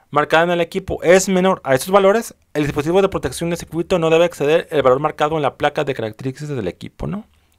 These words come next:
Que es el nameplate, ¿no? Es el que viene aquí. Este, este es el que se refiere a la placa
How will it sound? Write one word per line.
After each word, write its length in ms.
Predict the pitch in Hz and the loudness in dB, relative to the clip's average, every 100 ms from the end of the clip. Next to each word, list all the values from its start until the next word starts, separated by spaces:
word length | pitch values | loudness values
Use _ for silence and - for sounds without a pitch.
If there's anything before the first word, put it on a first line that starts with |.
| _ - | _ -2
Que 80 | |
es 100 | 135 | 0
el 100 | 151 | 2
nameplate, 540 | 147 165 160 156 143 143 | 4 4 2 4 4 4
¿no? 140 | 175 | 0
Es 80 | 160 | -2
el 120 | 147 | -4
que 100 | - | -2
viene 180 | 127 135 | 0 0
aquí. 160 | 127 117 | -2 -8
Este, 240 | - _ _ _ _ - | -10 _ _ _ _ -2
este 240 | 131 135 | 0 0
es 60 | 151 | -4
el 80 | 151 | -4
que 80 | - | -2
se 80 | 123 | -2
refiere 280 | - 180 | 0 0
a 40 | 180 | 2
la 160 | 147 - | 0 -2
placa 340 | 127 147 | -4 -4